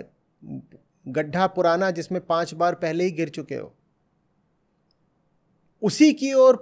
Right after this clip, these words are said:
पुनः बढ़ने में, बेहोशी में, तो निश्चित रूप से बुराई है ना। अहम ही है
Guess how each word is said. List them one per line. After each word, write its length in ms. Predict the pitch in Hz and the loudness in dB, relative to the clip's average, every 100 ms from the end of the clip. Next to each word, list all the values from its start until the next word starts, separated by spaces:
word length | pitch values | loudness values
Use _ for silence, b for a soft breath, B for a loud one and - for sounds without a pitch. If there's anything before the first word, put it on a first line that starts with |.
| - | 0
पुनः 540 | 220 247 247 233 190 _ _ - | 2 2 2 -2 -6 _ _ -16
बढ़ने 480 | 151 156 180 220 226 | -4 -2 0 2 2
में, 300 | 202 196 180 | 0 -2 -4
बेहोशी 500 | 165 139 160 - 190 | -4 -4 -6 -6 -6
में, 300 | 151 123 117 | -4 -6 -8
तो 140 | - | -8
निश्चित 360 | 202 185 - - | -6 -4 -4 -4
रूप 140 | 220 | -6
से 180 | - - | -4 -4
बुराई 320 | 190 175 151 | -2 0 0
है 120 | 139 127 | -2 -6
ना। 180 | 190 190 _ _ _ _ _ _ _ _ _ _ _ _ _ _ _ _ _ - | -8 -12 _ _ _ _ _ _ _ _ _ _ _ _ _ _ _ _ _ -6
अहम 320 | 156 165 254 | -2 4 4
ही 140 | 240 247 | 2 0
है 540 | 196 165 123 110 - | 0 0 0 -4 -12